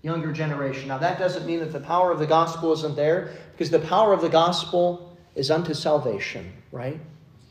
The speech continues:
To everyone who believes, to the Jew first and also to the Gentile. Therefore, we're not ashamed of the gospel of Jesus Christ. But I think that there is something to be said about this when we're talking to the younger generation.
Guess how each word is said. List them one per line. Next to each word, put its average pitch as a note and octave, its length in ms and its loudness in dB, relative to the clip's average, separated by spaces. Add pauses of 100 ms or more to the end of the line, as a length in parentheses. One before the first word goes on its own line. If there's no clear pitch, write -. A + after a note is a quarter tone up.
(260)
To - 180 2
everyone E3+ 380 4
who D#3 120 4
believes, C#3+ 460 0
to C#3 80 -12
the C3+ 80 0
Jew D3+ 180 2
first D3+ 280 -4
and D3 80 -2
also D3 260 0
to D3 140 -6
the C#3 100 -2
Gentile. D3 680 0 (200)
Therefore, E3+ 260 4
we're F3 80 6
not F3 160 6
ashamed G#3+ 400 4
of F3 60 8
the D3+ 80 2
gospel D3 480 2
of C3 100 0
Jesus C3+ 420 -8
Christ. C3 540 -8 (800)
But D3 100 -2
I D3+ 60 -2
think G3 220 -2
that D#3 180 0
there D3 100 2
is F3 320 0
something F#3 400 -2
to E3 80 -12
be D3 160 -6
said F3 300 -6
about D#3 260 -2
this D3+ 180 -6
when C#3 220 -6
we're C3 120 -8
talking F#3+ 440 -10
to D3+ 120 -12
the C3+ 100 -8
younger D#3 320 -8
generation. C#3 760 -10